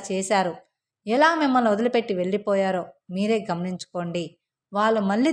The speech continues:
తిరిగి మీ దగ్గరికి వస్తారు, కానీ వాళ్ళను మాత్రం మీ దగ్గరికి మాత్రం చేరనివ్వకండి.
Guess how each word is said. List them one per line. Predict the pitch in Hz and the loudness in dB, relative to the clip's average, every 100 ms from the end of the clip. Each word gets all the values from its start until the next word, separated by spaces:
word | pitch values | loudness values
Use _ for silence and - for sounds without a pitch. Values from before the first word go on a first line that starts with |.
| 320 | 2
తిరిగి | 277 285 240 | 2 4 2
మీ | |
దగ్గరికి | 196 196 226 220 | 0 0 -2 -2
వస్తారు, | 190 175 - 190 175 160 - _ _ | -2 -2 0 0 0 -6 -18 _ _
కానీ | - 185 185 190 269 285 _ _ _ | -2 0 0 -2 -4 -6 _ _ _
వాళ్ళను | 185 214 302 311 254 | 0 2 4 2 0
మాత్రం | 208 233 240 208 | 0 -2 -4 -4
మీ | 202 190 | -8 -4
దగ్గరికి | 180 175 294 294 240 196 | -4 0 -2 0 0 -2
మాత్రం | 180 202 233 - _ _ - | -2 -4 -6 -14 _ _ 0
చేరనివ్వకండి. | 233 226 214 190 175 185 180 175 | 2 2 0 -4 -6 -6 -4 -4